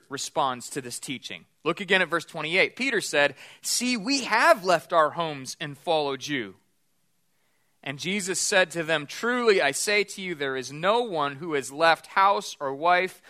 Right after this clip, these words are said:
or brothers or parents or children for the sake of the kingdom of God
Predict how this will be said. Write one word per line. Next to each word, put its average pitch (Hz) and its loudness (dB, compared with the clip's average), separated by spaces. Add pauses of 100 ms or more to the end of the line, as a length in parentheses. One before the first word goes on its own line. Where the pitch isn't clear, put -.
(160)
or 123 -8
brothers 180 0
or 120 -12
parents 196 -4
or 208 -10
children 127 -6 (180)
for 208 6
the 233 0
sake 240 4
of 202 -6
the 214 -8
kingdom 247 -4
of 240 -4
God 139 2